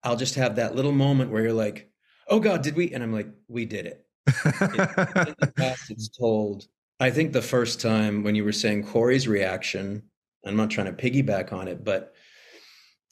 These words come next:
Speaker 1: I think when the game came out, I hadn't seen anything. And then when the game got released, somebody had uploaded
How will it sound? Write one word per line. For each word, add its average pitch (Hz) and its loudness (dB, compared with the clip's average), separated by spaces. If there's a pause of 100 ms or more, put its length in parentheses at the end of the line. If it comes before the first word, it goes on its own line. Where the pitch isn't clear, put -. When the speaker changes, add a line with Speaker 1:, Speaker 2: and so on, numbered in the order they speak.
(140)
Speaker 1:
I 123 0
think 135 2
when 127 2
the 117 2
game 120 2
came 113 2
out, 110 2
I 120 2
hadn't 117 0
seen 110 0
anything. 104 -2 (1000)
And 117 -4
then 107 -2
when 107 0
the 107 -2
game 127 4
got 131 2
released, 110 0
somebody 120 2
had 113 0
uploaded 107 0